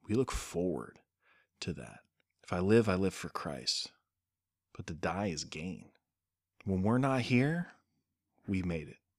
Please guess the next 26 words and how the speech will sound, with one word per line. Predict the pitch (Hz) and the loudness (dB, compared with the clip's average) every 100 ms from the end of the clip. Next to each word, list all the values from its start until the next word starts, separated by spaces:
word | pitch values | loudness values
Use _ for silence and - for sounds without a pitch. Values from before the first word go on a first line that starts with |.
| _ _ _ _ _ _ _ | _ _ _ _ _ _ _
We're | - 101 | 0 4
in | 104 | 4
heaven. | 101 135 - - _ _ _ _ _ | 4 0 -4 -12 _ _ _ _ _
We | 107 | -4
did | - 113 139 | 2 4 4
it. | - - _ _ | 2 -6 _ _
Mission | 113 127 123 | 2 4 6
accomplished, | 107 98 90 78 - | 4 0 -2 -4 -6
everybody. | 85 82 82 87 98 _ - - _ _ - | -6 -8 -6 -6 -8 _ -20 -20 _ _ 4
So | 123 | 6
yeah, | 117 90 73 - _ _ _ _ _ _ - | 8 6 2 -14 _ _ _ _ _ _ 0
you | 107 | 4
know | 113 | 4
what? | 135 135 - _ _ _ _ _ - | 4 2 -2 _ _ _ _ _ -4
It's | 127 | 6
not | 120 | 8
in | 113 | 8
the | 101 | 8
Bible, | 90 85 80 76 | 6 4 2 -2
but | 78 71 - _ _ _ _ - | -6 -6 -14 _ _ _ _ -4
heck | 127 127 | -2 0
yeah, | 104 85 | -2 -2
man. | 76 80 80 - _ _ _ _ _ | -4 -8 -10 -12 _ _ _ _ _
This | 123 - | 2 4
will | 104 | 4
pass. | 87 92 - - | 4 -4 -4 -10